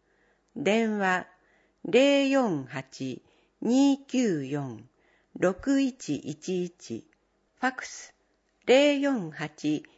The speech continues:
二九四一六零一。エイチティーティーピーエスコロンスラッシュスラッシュダブリューダブリューダブリュードット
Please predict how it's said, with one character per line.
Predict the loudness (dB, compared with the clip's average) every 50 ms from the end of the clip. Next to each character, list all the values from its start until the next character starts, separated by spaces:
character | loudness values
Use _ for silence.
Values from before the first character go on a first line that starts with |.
| _ _
二 | -4 0 2 2 2 2 0 -2
九 | -2 0 0 0 0 0
四 | -2 -2 -2 -4 -4 -8 -12 -14 -20 _ _ _ _ _ _ -18
一 | -14 -6 -2 0 2 2
六 | 2 0 -2 -2 -4 -2
零 | 0 0 0 -2 -2 -4
一。 | -6 -8 -10 -12 -10 -10 -10 -10 _ _ _ _ _ _ _ _ _ _ _ _ _ -2
エ | 0 2 2 2
イ | 2
チ | -2 -8 -10
テ | -4 -2 0
ィ | 0 0 0
ー |
テ | -2 -2 0
ィ | 0 0
ー | -2 -2
ピ | -2 -2 0 0 0 -2
ー | -2
エ | -4
ス | -6 -12 -20 -20 _ _ _ _ _ _ _ _ _
コ | -2 0 2
ロ | 2 2 0
ン | -2 -6 -12 -16 _ _ _ _ _ _
ス | -4 0 4
ラ | 4 4 4
ッ | 4
シ | -2 -10 -8 -8 -8
ュ |
ス | -6 -2 -2 0
ラ | 0 -2
ッ | -4
シ | -8 -12 -12 -10 -10
ュ | -12 -12 _ _ _ _ _ _ _ _ _ _ -8 -2
ダ | 2 2 4 4
ブ | 4 2 2
リ | 2
ュ | 2 2 2
ー | 2
ダ | 2 2 2
ブ | 0 0
リ | 0 0 0 -2
ュ | -2
ー |
ダ | -2 -4 -4
ブ | -2 -4 -4
リ | -4 -4 -6 -4
ュ | -2
ー |
ド | -2 -2 -2
ッ | -4 -8 -12 -6
ト | -4 -4 -4 -4 -6